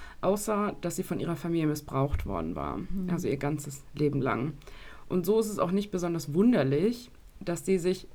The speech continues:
Speaker 1: ziemlich widerstandslos zeigte, als Cameron sie oft an den Handgelenken aufhing und mit einer Bullenpeitsche schlug.
Speaker 2: Mhm.
Speaker 1: Und das eben unter Sadomaso tarnte.
Speaker 2: Mhm.
Speaker 1: Ne?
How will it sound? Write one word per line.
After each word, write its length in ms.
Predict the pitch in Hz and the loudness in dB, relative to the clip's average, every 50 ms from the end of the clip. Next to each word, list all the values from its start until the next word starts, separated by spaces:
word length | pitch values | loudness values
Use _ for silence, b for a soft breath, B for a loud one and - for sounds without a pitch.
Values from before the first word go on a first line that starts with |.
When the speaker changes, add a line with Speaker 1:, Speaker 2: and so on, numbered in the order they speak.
| - - | -16 -10
Speaker 1:
ziemlich 340 | - - 208 202 196 - 160 | -2 2 2 2 2 2 2
widerstandslos 800 | 185 190 190 180 - - 139 139 156 143 - 151 156 156 - - | 2 4 4 4 2 2 0 0 0 0 -2 -2 -4 -4 -4 -8
zeigte, 640 | - - 170 160 170 175 - - 190 196 208 208 208 B B B B B B B | -6 -4 -4 -4 -4 -4 -2 0 0 0 0 -2 -4 B B B B B B B
als 200 | - 175 - - | -2 -2 -2 -2
Cameron 400 | - 185 185 180 180 180 180 175 | -2 0 2 2 2 2 0 0
sie 140 | 180 180 | 2 2
oft 240 | - 175 - - - | 2 2 0 0 -2
an 100 | - 185 | -2 0
den 160 | 165 165 143 | 0 -2 -2
Handgelenken 680 | 151 175 175 - 190 160 165 165 - - 156 165 170 160 - - - - - - - | -2 -4 -2 -2 -2 -2 -2 -2 -4 -4 -4 -4 -4 -8 -10 -18 -20 -20 -20 -10 -2
aufhing 720 | - 175 190 190 - - - 170 165 160 165 180 208 220 220 | 0 0 0 0 -4 -8 -4 -2 0 0 2 0 0 -2 -2
und 120 | - 170 160 | -4 -2 -2
mit 140 | 156 151 139 | 0 0 2
einer 180 | 151 160 156 151 | 0 0 0 -2
Bullenpeitsche 800 | 156 - 156 147 143 139 143 - - - - - - - - - | -2 0 2 2 2 2 -2 -4 -6 -4 -4 -4 -4 -6 -8 -8
schlug. 360 | - - - - 196 208 226 | -8 -8 -4 -2 0 0 2
Speaker 2:
Mhm. 260 | 220 208 202 196 185 160 160 B B B B B B B B B - - - - - - - | 2 2 2 0 0 -4 -8 B B B B B B B B B -16 -16 -16 -14 -16 -8 -4
Speaker 1:
Und 140 | - 165 - | -2 0 2
das 120 | 156 151 - | 2 2 4
eben 220 | 165 165 156 98 | 4 4 4 2
unter 280 | 151 165 175 160 143 147 | 2 2 2 0 0 2
Sadomaso 580 | 151 160 160 143 147 139 120 123 131 135 - - | 2 2 2 4 4 4 4 2 2 -2 -4 -6
tarnte. 480 | - - - 160 160 135 135 - - - | -2 0 0 0 0 0 -4 -6 -4 -4
Speaker 2:
Mhm. 500 | 185 175 175 170 156 156 160 170 185 185 | -4 -2 -2 -2 -2 -2 -2 -2 -2 -2
Speaker 1:
Ne? 260 | - 147 156 185 226 | -2 -2 0 0 0